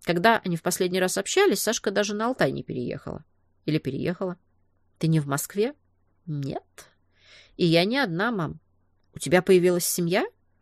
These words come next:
М. Муж алкоголик и пятеро детей. Три мальчика, одна девочка и одна неведомая зверушка. Очень хочется съязвить Сашке. Но она уже уловила вопросительный взгляд Всеволода Алексеевича. Слух у него прекрасный.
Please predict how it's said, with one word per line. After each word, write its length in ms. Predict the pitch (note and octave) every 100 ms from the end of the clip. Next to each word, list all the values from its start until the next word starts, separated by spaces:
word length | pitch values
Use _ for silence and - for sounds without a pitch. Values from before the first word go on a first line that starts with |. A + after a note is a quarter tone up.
| _ _ _ _
М. 400 | F#3 F#3 F#3+ G#3 - _ _
Муж 260 | G#3+ A#3
алкоголик 500 | F#3 F3 F#3+ B3 G#3
и 60 | E3
пятеро 360 | F#3+ G3 G3 F3+
детей. 420 | D#3+ - C#3+ D3+
Три 140 | - F3
мальчика, 440 | G#3+ B3 - D#3
одна 180 | C#3 D#3+
девочка 440 | F3 A3 G3 -
и 20 |
одна 160 | C#3 E3+
неведомая 400 | F#3+ D3 D#3+ D#3+
зверушка. 520 | E3 D#3+ C#3+ - - - _ _
Очень 240 | - D#3 C#3+
хочется 360 | D3 - -
съязвить 420 | C3 C3+ C3+ D3+ -
Сашке. 400 | - - - E3+ _ _ _ _ -
Но 100 | F3+
она 160 | A#3+
уже 160 | C#4 A3
уловила 420 | G#3 G#3 G3+ E3
вопросительный 580 | C3+ - E3 - E3 C#3+
взгляд 300 | - A#3 B3+
Всеволода 340 | - F3 F3
Алексеевича. 540 | F3 F#3 - C3 - - _ _ _ _
Слух 300 | - C4+ -
у 40 |
него 180 | A3 G3+
прекрасный. 640 | - A#3+ F#3 D3 - E3